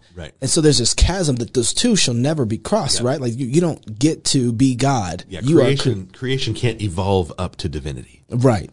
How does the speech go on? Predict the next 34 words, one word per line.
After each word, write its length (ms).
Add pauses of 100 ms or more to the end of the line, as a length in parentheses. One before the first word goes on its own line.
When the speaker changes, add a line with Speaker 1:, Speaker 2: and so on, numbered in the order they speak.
Speaker 2:
And 160
so 260
when 160
they're 120
talking 280
about 420 (540)
being, 540 (380)
creating 280
a 40
system, 560 (100)
they're 120
creating 320
a 60
system 540 (220)
ultimately 720
to 400
dethrone 520
God, 220
to 140
jump 340
past 300
that 180
chasm. 420
Speaker 1:
Right. 140 (300)
Because 240
God 300
is 140
just 440 (400)
the 100
one, 460
he 260
is 200
one 360
being 460